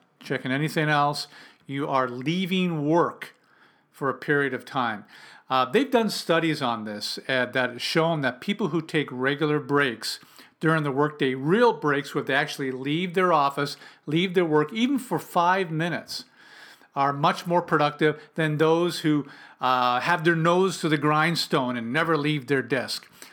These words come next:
Those people look like they're productive because they never leave their desk and they're not taking real breaks. But the fact is, those who take the real breaks regularly, several times during the day,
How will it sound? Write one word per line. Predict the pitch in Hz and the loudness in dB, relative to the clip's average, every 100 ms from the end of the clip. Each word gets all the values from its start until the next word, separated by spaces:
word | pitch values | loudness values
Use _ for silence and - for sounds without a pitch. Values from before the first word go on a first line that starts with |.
| _ | _
Those | 185 226 | 2 2
people | 226 214 - 160 - - _ _ | 0 -2 0 -2 -4 -14 _ _
look | - 165 294 - | 0 2 2 2
like | 165 120 | 0 0
they're | - | -4
productive | 120 147 117 110 151 147 | -2 -2 -2 -2 -2 0
because | 147 147 147 | 0 0 0
they | 127 | 0
never | 131 143 135 | 0 0 0
leave | 139 143 | -2 0
their | 127 131 | 0 2
desk | 196 165 113 - - - | 2 0 -4 -12 -20 -12
and | 147 | -8
they're | 139 | -2
not | 147 139 | -2 -2
taking | 151 147 131 | -2 -2 -2
real | 139 143 | 0 0
breaks. | 135 170 151 131 - - - - | 2 0 0 -4 -12 -16 -20 -16
But | - 139 | -12 -12
the | |
fact | - 170 170 170 | 0 0 2 0
is, | 156 | -2
those | 135 156 160 | 0 0 0
who | 156 | -6
take | - 180 180 | -4 -4 -2
the | 147 | -4
real | 139 196 | 0 0
breaks | 208 160 156 151 | 2 0 0 -2
regularly, | 139 170 185 143 123 | 0 0 0 -2 -2
several | 127 - 160 180 | -4 -2 -2 -4
times | 185 156 151 | 0 0 0
during | 143 143 | 0 0
the | 135 | 0
day, | 127 135 | -2 -2